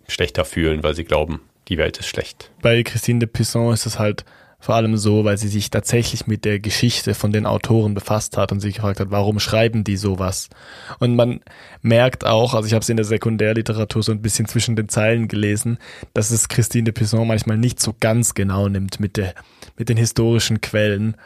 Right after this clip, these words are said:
Speaker 2: oder woher sie das hat. Und es kann einerseits sein, dass es dort noch nicht so einen Umgang mit Quellen gab zu ihrer Zeit,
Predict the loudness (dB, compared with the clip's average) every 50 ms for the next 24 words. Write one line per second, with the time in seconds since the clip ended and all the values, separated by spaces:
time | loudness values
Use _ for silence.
0 | -20 -20 -20 -16 _ -4 -2 -2 0 2 2 2 2 2 2 0 0 0 0 -2
1 | -2 -2 -4 -8 -8 -4 -2 0 0 2 2 2 2 2 2 2 0 0 2 2
2 | 2 4 4 2 0 0 0 -2 -4 -4 -10 _ _ _ -12 -4 0 2 2 2
3 | 2 0 -2 0 0 -2 -2 -2 -2 0 0 0 0 0 -2 -4 -4 -4 -2 0
4 | 0 0 0 0 -2 -2 -4 -6 -2 2 2 4 4 4 2 2 2 2 2 0
5 | 0 -2 -10 _ _ _ _ _ _ _ _ _ _ _ _ _ _ _ -8 -4
6 | -2 0 0 2 0 0 0 0 2 4 2 2 0